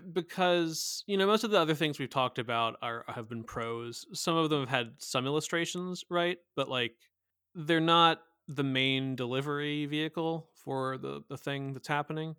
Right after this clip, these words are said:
Um, but in Dinotopia, so much is these extremely detailed illustrations, and so much of it is, like, all of these just little details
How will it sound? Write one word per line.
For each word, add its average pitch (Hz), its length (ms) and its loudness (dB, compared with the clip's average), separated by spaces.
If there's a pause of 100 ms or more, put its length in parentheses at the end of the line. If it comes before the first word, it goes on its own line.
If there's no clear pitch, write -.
(680)
Um, 131 440 2
but 143 360 6
in 147 80 0
Dinotopia, 143 760 2
so 139 420 4
much 127 640 -2 (120)
is 123 640 0 (680)
these 120 840 -2
extremely 139 580 -2
detailed 117 640 -4 (600)
illustrations, 117 1080 -6
and 113 560 -2 (500)
so 175 280 6
much 214 280 6
of 170 120 6
it 139 220 4 (100)
is, 139 640 0 (580)
like, 139 360 4
all 147 200 8
of 156 120 6
these 143 200 2
just 131 220 -4
little 135 180 0
details 123 760 -2